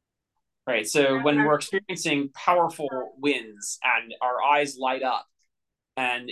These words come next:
you know, a conversation yesterday with a colleague of mine, we, we got a, a potentially large donation. And then, you know, immediately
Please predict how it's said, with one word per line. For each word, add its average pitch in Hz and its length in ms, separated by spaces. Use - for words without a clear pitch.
you 143 120
know, 113 260
a 117 100
conversation 151 580
yesterday 143 340
with 127 120
a 120 40
colleague 135 400
of 113 80
mine, 107 300
we, 107 340
we 117 100
got - 260
a, - 300
a - 40
potentially 170 420
large 131 240
donation. 113 420
And 104 100
then, 110 200
you 131 80
know, 117 80
immediately 135 760